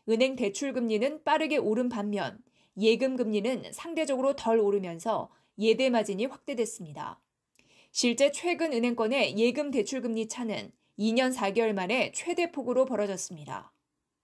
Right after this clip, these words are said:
코로나 일구 여파로 자영업자와 중소기업들의 폐업과 도산이 속출하는 상황에서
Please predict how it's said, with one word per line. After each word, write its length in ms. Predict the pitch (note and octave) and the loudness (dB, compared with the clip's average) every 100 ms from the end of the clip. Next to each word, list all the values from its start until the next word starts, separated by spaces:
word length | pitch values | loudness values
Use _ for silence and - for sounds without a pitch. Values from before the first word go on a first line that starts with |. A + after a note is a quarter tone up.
| _ _ - | _ _ 0
코로나 300 | D#4+ D#4 D4 | 4 6 6
일구 260 | A3+ B3+ | 4 4
여파로 560 | A#3+ - A#3+ C4+ - G2 | 4 4 2 4 4 2
자영업자와 800 | - A3+ C4 C4+ C4+ A#3+ C#4 - | 0 0 2 0 0 2 4 2
중소기업들의 920 | - B3 C4+ D4 C4 B3 - A3+ C4+ | 0 -6 -4 -2 -2 -2 0 0 0
폐업과 480 | - E4+ E4+ E4+ D4 | -2 0 2 4 2
도산이 400 | C#4 A#3 A#3+ B3 | 2 -2 -2 -4
속출하는 500 | D4+ E4+ - D4+ C#4+ | -6 -10 -2 -2 -2
상황에서 680 | C4 A#3+ A3 F#3+ F#3 G#2 - | -4 -4 -2 -2 -2 -4 -4